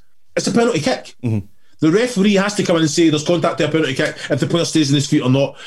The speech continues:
Speaker 1: And this is why players go to ground. They have to give the referee a decision to make, because they don't always make the right decision.
Speaker 2: Yeah,
Speaker 1: You
Speaker 2: no, I, I
Speaker 1: understand?
Speaker 2: agree, man. Like, I, I think a good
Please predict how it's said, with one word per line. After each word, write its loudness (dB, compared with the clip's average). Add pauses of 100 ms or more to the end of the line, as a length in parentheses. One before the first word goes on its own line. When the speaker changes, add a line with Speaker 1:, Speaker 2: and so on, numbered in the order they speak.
Speaker 1:
And 0
this 0
is -2
why 2
players 0
go 2
to -2
ground. 0 (200)
They 2
have -2
to 2
give 0
the 4
referee 2
a 2
decision 0
to 2
make, -2 (360)
because 0
they 4
don't 2
always 2 (420)
make 0
the 2
right 0
decision. 0
Speaker 2:
Yeah, 0 (100)
Speaker 1:
You 2
Speaker 2:
no, 4
I, 4
I 2
Speaker 1:
understand? 4
Speaker 2:
agree, 4
man. 2
Like, 0
I, 2
I 6
think 0
a -2
good 0